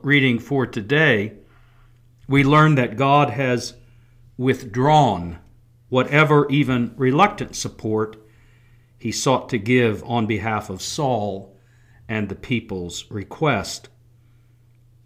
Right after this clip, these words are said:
Saul has refused to carry out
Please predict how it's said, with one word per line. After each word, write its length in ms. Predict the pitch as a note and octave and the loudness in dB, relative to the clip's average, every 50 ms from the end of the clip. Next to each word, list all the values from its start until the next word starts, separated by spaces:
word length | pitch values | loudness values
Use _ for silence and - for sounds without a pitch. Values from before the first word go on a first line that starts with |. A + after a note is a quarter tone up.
| _ _ _ _ - | _ _ _ _ -10
Saul 760 | - - - F3 D#3+ D3+ D3 D3 C#3+ C3 B2+ - - - - _ _ - _ | -4 0 4 4 6 8 8 6 6 4 0 -4 -10 -18 -20 _ _ -20 _
has 260 | - - C#3+ B2 - | -2 0 0 2 2
refused 680 | C3 B2 A#2 A#2+ - - F#3+ F#3+ F3 D3 A#2+ A2+ - - | 2 0 0 0 -2 0 2 4 4 4 4 2 -2 -6
to 60 | A#2+ | -8
carry 460 | - - - E3+ F3+ E3+ D#3+ D3 C#3+ C#3 | -10 -4 0 2 4 4 6 6 6 6
out 360 | C#3 C3+ B2 - - - | 4 4 0 -2 -8 -18